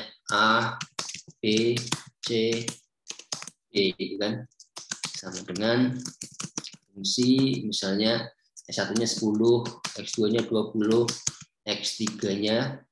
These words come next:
sama dengan misalnya tiga puluh, X empat-nya sama dengan empat puluh begitu. Nanti A ini akan terisi oleh sepuluh, B akan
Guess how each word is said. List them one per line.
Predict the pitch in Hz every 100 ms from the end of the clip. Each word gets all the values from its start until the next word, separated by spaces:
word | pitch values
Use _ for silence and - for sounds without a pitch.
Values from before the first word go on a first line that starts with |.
| _ -
sama | - - -
dengan | - - 104 98
misalnya | 104 95 95
tiga | 95 95
puluh, | 104 104 117 135 - - - - - - - _ _ _ _ -
X | - - - 110
empat-nya | 98 110 104 - 117 123 123 123
sama | 101 104 101
dengan | 98 101 98
empat | 92 - 107
puluh | 117 123 -
begitu. | 101 - 117 - -
Nanti | 98 - 156 - - _ _ _ _ -
A | 123 123
ini | 131
akan | 143 143 127
terisi | 120 110 127
oleh | 113
sepuluh, | 123 - 113 110 135 143 143 -
B | 107
akan | 98